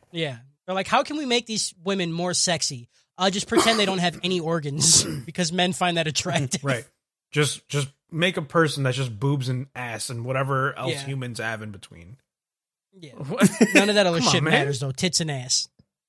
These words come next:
Speaker 2: <clears throat> Come on,
Speaker 1: So,
Speaker 2: man.
Speaker 1: yeah. Uh, the girl piloting the jet, her name is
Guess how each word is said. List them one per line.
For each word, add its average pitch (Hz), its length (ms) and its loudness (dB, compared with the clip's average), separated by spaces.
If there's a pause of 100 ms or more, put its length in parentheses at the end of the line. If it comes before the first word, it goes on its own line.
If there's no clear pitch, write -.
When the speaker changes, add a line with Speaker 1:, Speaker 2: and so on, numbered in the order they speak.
(440)
Speaker 2:
<clears throat> - 420 -12
Come 214 200 -6
on, 151 80 0
Speaker 1:
So, 220 100 2
Speaker 2:
man. 233 60 2
Speaker 1:
yeah. 190 220 8 (500)
Uh, 180 120 4
the 180 100 2
girl 220 160 4
piloting 220 380 4
the 185 100 0
jet, 185 400 0
her 180 80 -6
name 175 220 -2
is 147 100 -4